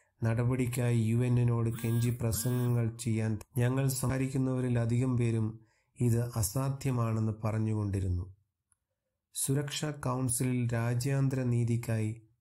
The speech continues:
വർഷങ്ങളായി ഒന്നും ചെയ്തിട്ടില്ല. പക്ഷേ ഞാൻ ഈ മുഖവുര എഴുതുന്ന വേളയിൽ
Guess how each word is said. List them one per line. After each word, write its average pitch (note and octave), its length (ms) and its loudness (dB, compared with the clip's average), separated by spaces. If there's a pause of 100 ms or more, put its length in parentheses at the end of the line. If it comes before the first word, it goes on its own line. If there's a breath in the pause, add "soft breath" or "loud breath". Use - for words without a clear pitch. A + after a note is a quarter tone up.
വർഷങ്ങളായി A2+ 760 0 (140)
ഒന്നും B2 420 0
ചെയ്തിട്ടില്ല. G2 580 -4 (1200)
പക്ഷേ B2 360 0 (380)
ഞാൻ C3 240 2 (120)
ഈ B2+ 160 2
മുഖവുര B2+ 500 2 (100)
എഴുതുന്ന B2+ 460 2
വേളയിൽ A2 500 0